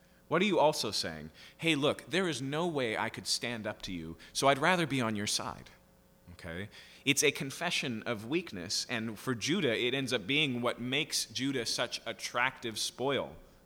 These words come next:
for Babylon. And so they were friends, but he says, "Your friends are going to end up being your enemies. They're going to be over you." Okay? Verse twenty-two, uh, well, sorry, tail end of twenty-one there.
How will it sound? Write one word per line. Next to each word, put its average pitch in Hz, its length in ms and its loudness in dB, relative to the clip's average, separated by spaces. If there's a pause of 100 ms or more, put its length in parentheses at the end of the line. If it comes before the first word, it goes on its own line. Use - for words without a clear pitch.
(300)
for - 140 -12
Babylon. 82 440 -4 (840)
And 101 80 -6
so 127 120 2
they 143 100 8
were 170 240 10
friends, 190 640 4 (300)
but 127 100 -2
he 127 60 2
says, 123 260 2
"Your 123 140 2
friends 170 500 4
are 120 80 2
going 135 260 4
to 131 120 2
end 151 180 2
up 135 160 0
being 147 260 0
your 127 180 2
enemies. 127 520 0
They're 120 160 0
going 135 280 0
to 123 60 2
be 123 220 -2
over 139 340 2
you." 92 320 -2 (920)
Okay? 92 340 -10 (500)
Verse 135 240 6
twenty-two, 131 760 0 (140)
uh, 110 260 6
well, 113 180 4
sorry, 104 340 2
tail 131 340 0
end 120 100 0
of 98 80 -4
twenty-one 101 480 -4
there. 92 220 -6